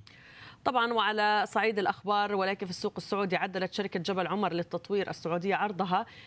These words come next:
بحيث يصبح إجمالي عدد الأسهم التي ستقوم الشركة بإصدارها لمالكي وحدات صندوق الإنمى المكة العقاري مائتين خمسة وعشرين مليون سهم بدلًا من مائة ثلاثة وتسعين مليون سهم. هذا وحصلت الشركة على موافقة الصندوق على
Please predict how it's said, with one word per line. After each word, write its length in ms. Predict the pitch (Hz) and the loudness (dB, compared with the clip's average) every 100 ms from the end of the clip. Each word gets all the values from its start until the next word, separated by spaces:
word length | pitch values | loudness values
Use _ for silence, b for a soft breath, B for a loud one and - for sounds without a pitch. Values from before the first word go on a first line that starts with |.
| B | B
بحيث 300 | 160 240 226 | 0 0 0
يصبح 320 | 233 - 190 | -4 -2 -2
إجمالي 340 | 202 180 214 185 | -2 0 0 2
عدد 280 | 190 196 | 0 0
الأسهم 340 | 185 - - 165 | -2 -2 -2 0
التي 220 | 202 196 | 0 0
ستقوم 440 | 185 175 180 226 | -4 -6 -4 -4
الشركة 380 | 175 - 180 170 | -2 -2 -2 0
بإصدارها 560 | 160 165 165 214 196 185 | 0 -2 0 2 2 2
لمالكي 500 | 180 180 180 180 233 | 2 2 0 0 0
وحدات 360 | 180 180 185 | 0 0 -2
صندوق 400 | 185 185 185 220 | -2 0 2 2
الإنمى 340 | 202 - 208 175 | 0 0 0 0
المكة 440 | 170 214 - 170 | 0 -2 -2 0
العقاري 600 | 165 175 - 208 208 214 B B B | 2 -2 0 0 2 0 B B B
مائتين 440 | 226 170 - 185 | 0 0 0 -2
خمسة 380 | 175 233 226 190 | 0 -2 0 0
وعشرين 380 | 165 165 - 185 | 0 -2 -4 -2
مليون 240 | 170 180 | 0 0
سهم 300 | 185 202 202 | -2 -2 -2
بدلًا 320 | 170 185 180 165 | 0 -2 0 0
من 160 | 160 | 0
مائة 260 | 185 190 208 B B _ | 0 -2 -4 B B _
ثلاثة 380 | 214 240 240 185 | 2 2 2 0
وتسعين 380 | 170 175 180 185 | 0 -4 -2 0
مليون 300 | 165 175 180 | 2 0 0
سهم. 320 | - 165 143 B B B | -2 -4 -4 B B B
هذا 140 | 208 214 | 0 0
وحصلت 520 | 202 233 220 190 185 | 0 -2 0 -2 -2
الشركة 380 | - 202 196 180 | -4 -2 0 0
على 160 | 175 | 0
موافقة 480 | 175 196 196 180 165 | 0 0 -2 -6 -6
الصندوق 560 | - - 170 190 220 - | -6 -4 -2 0 -2 0
على 280 | 170 170 | 0 2